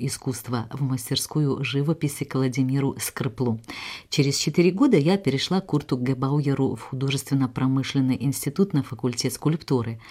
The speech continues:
Потом я попала на стажировку к Эве Эйслер в мастерскую КОФ.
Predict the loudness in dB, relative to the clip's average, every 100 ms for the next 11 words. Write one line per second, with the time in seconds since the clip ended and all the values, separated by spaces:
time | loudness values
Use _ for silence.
0 | -20 -20 -2 0 4 4 4 2 0 0
1 | 2 2 0 0 0 4 4 4 -2 -4
2 | 0 2 2 2 2 2 2 0 -2 -2
3 | 0 0 0 0 -2 0 0 0 -2 -6
4 | 4 4 4 -4